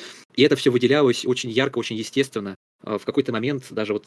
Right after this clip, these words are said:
э, скажем, шоссы, такие вот, э, ну, как брюки, я не знаю, как правильно назвать, они облегали тело настолько, что были видны, э, значит, каждый мускул, э, тела мужчины. Соответственно, а, вот недостижимость, э, этого идеала очень, э,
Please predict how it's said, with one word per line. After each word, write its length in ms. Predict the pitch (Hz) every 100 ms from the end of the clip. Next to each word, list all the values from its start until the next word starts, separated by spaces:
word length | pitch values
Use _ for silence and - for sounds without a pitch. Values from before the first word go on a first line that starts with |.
| -
э, 260 | 98 98 98
скажем, 220 | - 101
шоссы, 520 | - 170 160 - 98 -
такие 220 | - 104
вот, 180 | 101 -
э, 220 | - 87 -
ну, 80 | 90
как 120 | 92
брюки, 340 | 104 180 185
я 60 | 98
не 80 | 101
знаю, 180 | 98 92
как 300 | 95 98 -
правильно 240 | 98 95
назвать, 300 | 95 101 - _ _ _ -
они 200 | - 120
облегали 360 | 120 117 123 117
тело 220 | 123 113
настолько, 340 | 107 - - 107
что 220 | - 104 - -
были 200 | 113 120
видны, 460 | 120 123 127 127 107
э, 240 | 110 104 104
значит, 200 | 101 -
каждый 280 | 127 117 113
мускул, 400 | 139 135 104 - - _ -
э, 200 | 98 98
тела 200 | - 104
мужчины. 380 | 104 104 104 92
Соответственно, 560 | 101 110 160 147 127 113 - - _ _ _
а, 400 | 123 120 117 110 - -
вот 300 | 135 139 131
недостижимость, 880 | 135 131 156 147 196 110 - - -
э, 80 | 104
этого 400 | 104 - 123 117
идеала 420 | 113 165 175 123 104
очень, 360 | 143 147 131
э, 220 | 123 110